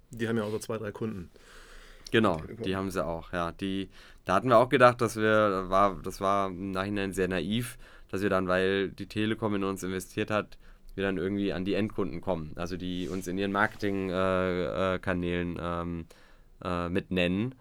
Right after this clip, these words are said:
Speaker 2: Ähm, das haben sie nicht gemacht, was auch,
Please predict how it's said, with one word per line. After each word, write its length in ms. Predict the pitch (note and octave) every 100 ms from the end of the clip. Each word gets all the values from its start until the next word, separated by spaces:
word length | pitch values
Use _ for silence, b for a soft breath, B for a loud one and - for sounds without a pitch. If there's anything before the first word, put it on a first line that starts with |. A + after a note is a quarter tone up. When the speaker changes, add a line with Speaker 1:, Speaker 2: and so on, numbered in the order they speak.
| b b b -
Speaker 2:
Ähm, 420 | F#2 F#2+ F#2 F#2+
das 160 | F#2+ G#2
haben 140 | G2+
sie 100 | G2
nicht 220 | G2 A2
gemacht, 340 | B2+ A2+ A2 -
was 500 | C#2 C2+ G#1 F2 F#2
auch, 260 | - E2+